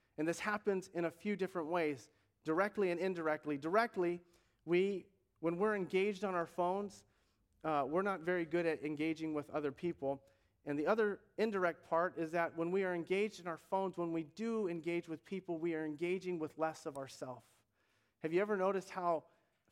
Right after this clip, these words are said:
frustrating and annoying it is to talk to someone who's on their phone? It is so annoying. It is so frustrating. They're, like, watching something, and you know it's not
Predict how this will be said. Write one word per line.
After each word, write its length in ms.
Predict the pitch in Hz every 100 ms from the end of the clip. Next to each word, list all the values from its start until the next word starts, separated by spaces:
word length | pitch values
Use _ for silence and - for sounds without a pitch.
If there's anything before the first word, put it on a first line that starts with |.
| -
frustrating 640 | 196 190 190 190 185 180 151
and 100 | 160
annoying 440 | 147 156 175 180 165
it 120 | 160
is 400 | 165 170 165 - -
to 100 | 156
talk 360 | - 175 175 -
to 100 | 170
someone 360 | - 165 165 147
who's 280 | 151 135 - _ _ _ -
on 200 | 160 156
their 100 | 151
phone? 400 | 151 151 160 151 _ _ _ _ _ _ _ -
It 100 | 180
is 100 | -
so 280 | - 208 190
annoying. 360 | 175 170 139 113 - -
It 100 | 160
is 120 | 156
so 100 | 196 -
frustrating. 480 | 185 175 156 143
They're, 100 | 156
like, 180 | 160 139
watching 380 | 165 185 - 180
something, 320 | 190 175 160
and 140 | 175 208
you 100 | 254
know 220 | 220 185
it's 160 | -
not 260 | 165 170